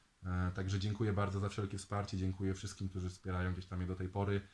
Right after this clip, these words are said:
dziękuję za wszelkie rozmowy, dziękuję za wszelkie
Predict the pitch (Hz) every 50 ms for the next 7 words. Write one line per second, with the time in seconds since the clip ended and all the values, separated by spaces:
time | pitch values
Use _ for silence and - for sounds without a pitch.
0 | - - _ - 92 87 95 95 95 101 98 95 95 - - 104 98 - 104 95
1 | 98 92 95 98 98 95 98 90 95 95 90 92 95 92 87 92 90 - - 95
2 | 92 92 95 92 92 92 90